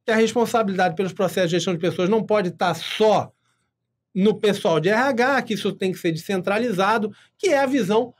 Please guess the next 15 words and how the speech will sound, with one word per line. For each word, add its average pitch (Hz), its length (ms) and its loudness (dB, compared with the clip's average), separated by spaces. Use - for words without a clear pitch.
mais 247 480 2
moderna 233 800 2
de 233 100 -2
gestão 240 280 -2
de 220 80 -2
pessoas 214 400 -2
que - 80 -6
a - 20 -2
gente 233 220 -2
tem. - 280 -10
Beleza? 262 500 4
Vamos 302 460 2
pra 285 220 0
questãozinha 262 960 0
aqui. - 360 -4